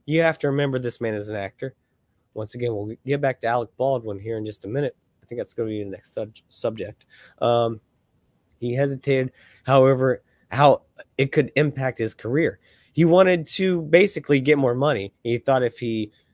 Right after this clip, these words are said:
got more attention like this, he'd get more money. He goes, "I wanna play a boxer. I wanna play a superhero. I wanna blow stuff up." Sounds like this guy has little man syndrome. You know what that is? He said, "The moment I got beat, I became a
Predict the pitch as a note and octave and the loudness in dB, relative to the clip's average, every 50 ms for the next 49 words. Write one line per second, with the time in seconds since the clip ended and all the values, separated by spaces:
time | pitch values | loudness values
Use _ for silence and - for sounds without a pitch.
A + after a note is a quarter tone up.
0 | _ _ _ _ _ _ C#3 D3 B2+ B2+ B2+ B2 A#2 - C3+ C3+ B2+ - B2 A#2+ | _ _ _ _ _ _ 0 0 0 0 0 -2 -2 -4 -6 -8 -8 -6 -6 -4
1 | A#2 A2 - - D3 B2+ G#2 - - A2+ A2+ - - A2 G2+ - F#2+ G2 F#2+ G2+ | -4 -6 -2 0 2 2 2 0 -4 -10 -12 -6 -6 -6 -4 -4 -6 -6 -6 -4
2 | G#2+ G2+ F2 - _ _ _ _ _ _ _ _ _ _ _ _ _ _ _ _ | -6 -6 -6 -10 _ _ _ _ _ _ _ _ _ _ _ _ _ _ _ _
3 | _ _ _ _ _ _ _ _ _ _ - B2+ C3+ C#3 C3+ D3+ D#3+ E3+ E3 D#3+ | _ _ _ _ _ _ _ _ _ _ -2 0 2 4 4 4 4 6 4 4
4 | - E3+ E3+ C#3 A#2 A#2 - - D#3 D#3+ D#3 D3 - - - B2+ B2+ C3+ D3 C#3+ | 4 4 4 4 2 0 2 4 6 6 6 4 2 -2 -4 -4 -4 -4 -4 -4
5 | - D3+ D3 C3+ C3+ - - D#3+ D3+ D#3 C3+ A#2+ B2 B2 A2+ A2+ A#2+ C#3 D3 C#3 | -4 -4 -4 -4 -4 -4 -2 -4 -2 -2 -4 -4 -2 -2 -2 0 0 0 -2 -2
6 | C#3 C#3 D3 D3 C#3 - - C#3+ C#3 - - - D#3+ D3+ - _ _ _ _ _ | 0 0 0 0 -2 -2 -4 -4 -4 -2 0 0 0 0 0 _ _ _ _ _
7 | - - - C4 D#4 G#4+ F4 - - A#3+ G3 - - - E3+ E3+ E3 D#3+ D#3 C#3+ | -6 -2 0 0 0 0 -2 -4 -4 -8 -8 -2 2 4 4 6 4 4 2 0
8 | A#2+ A#2 C3+ C#3+ C#3 B2 A2 G#2+ A2 G#2+ G2 - - G2+ F#2+ F#2 F#2 F#2 F#2+ G2 | 0 0 0 0 0 0 -2 -2 -4 -4 -6 -6 -6 -6 -6 -8 -10 -14 -18 -20
9 | - _ _ _ _ _ _ _ _ _ - E3 F3 F3+ F3 - - F3+ F3+ F3+ | -20 _ _ _ _ _ _ _ _ _ -2 0 0 0 0 0 0 2 2 2
10 | F3+ F3 F3 F3 - - - _ _ _ _ _ _ _ _ _ _ _ _ _ | 2 0 -2 -4 -8 -12 -14 _ _ _ _ _ _ _ _ _ _ _ _ _
11 | _ _ _ _ _ _ _ _ _ _ _ _ _ _ - - D3 C#3+ C#3+ D3+ | _ _ _ _ _ _ _ _ _ _ _ _ _ _ -12 -8 -2 0 4 6
12 | D#3+ F3 G3+ G#3+ G#3+ - - D#3 D#3 D3+ F3 E3+ E3+ D#3 - - A#2+ A2 D3+ E3+ | 6 6 6 4 2 0 0 -2 0 2 2 2 2 2 -4 -10 -6 -2 0 0
13 | E3 D3+ - B2 C3+ D3 D3 D3 C#3+ C#3 - - D#3 D3+ D3+ D3 D3+ D#3 - _ | 2 0 0 0 -2 -2 -2 -4 -6 -8 -4 -2 0 0 0 0 -2 -6 -10 _
14 | - B2 B2+ B2 | -10 -8 -8 -8